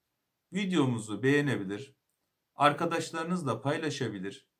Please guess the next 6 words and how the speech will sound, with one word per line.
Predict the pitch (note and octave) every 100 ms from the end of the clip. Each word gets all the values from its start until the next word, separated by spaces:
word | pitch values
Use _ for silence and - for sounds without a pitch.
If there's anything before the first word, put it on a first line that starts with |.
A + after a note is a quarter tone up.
| _ _ _ -
ve | F#3 F#3+ F#3 C#3+
yorum | D3 F3+ G#3 F#3
yaparak | A#2+ A#2 A#2+ F#3+ - _ _
bizlere | G3 F3+ C#3 A#2+ D#3
katkı | E3+ - F3+
sağlayabilirsiniz. | - C#3+ C3 B2 A2+ G#2+ F2+ - F2+ - -